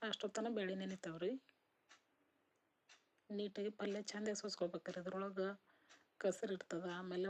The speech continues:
ಹುಲ್ಲು ಇರ್ತದ, ಚಂದಾಗಿ ಸೋಸ್ಕೊಂಡು ಕಟ್ ಮಾಡ್ಬೇಕ್ರಿ. ಸಣ್ಣ ಕಟ್ ಮಾಡ್ಬೇಕಿದು ಪಲ್ಯ, ಉದ್ದುದ್ ಕಟ್ ಮಾಡ್ಬಾರ್ದ್ರಿ. ಈ ಥರ ಸಣ್ಣ ಕಟ್ ಮಾಡ್ಕೋತೇನ್ರಿ. ಈಗ ತೊಗೊಂಡು ತೊಳಿತೀನ್ರಿ. ತೊಳೆದಿಟ್ಟು ನಾನು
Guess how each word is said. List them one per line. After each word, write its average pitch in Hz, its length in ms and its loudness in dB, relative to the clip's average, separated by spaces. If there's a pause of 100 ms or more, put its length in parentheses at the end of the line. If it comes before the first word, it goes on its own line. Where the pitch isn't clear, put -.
ಹುಲ್ಲು 196 260 0
ಇರ್ತದ, 185 420 -2
ಚಂದಾಗಿ 190 520 -6
ಸೋಸ್ಕೊಂಡು 220 420 -2
ಕಟ್ 208 180 -6
ಮಾಡ್ಬೇಕ್ರಿ. 180 460 -6 (1040)
ಸಣ್ಣ 196 400 -2
ಕಟ್ 220 260 -4
ಮಾಡ್ಬೇಕಿದು 185 420 -2
ಪಲ್ಯ, 170 300 -6 (1040)
ಉದ್ದುದ್ 185 320 -2
ಕಟ್ - 260 -6
ಮಾಡ್ಬಾರ್ದ್ರಿ. 165 540 -6 (2000)
ಈ 190 40 -6
ಥರ 180 220 -4
ಸಣ್ಣ 185 320 -4
ಕಟ್ - 280 -8
ಮಾಡ್ಕೋತೇನ್ರಿ. 160 680 -8 (3500)
ಈಗ 208 300 -4
ತೊಗೊಂಡು 214 320 2
ತೊಳಿತೀನ್ರಿ. 190 580 4
ತೊಳೆದಿಟ್ಟು 202 480 0
ನಾನು 190 240 0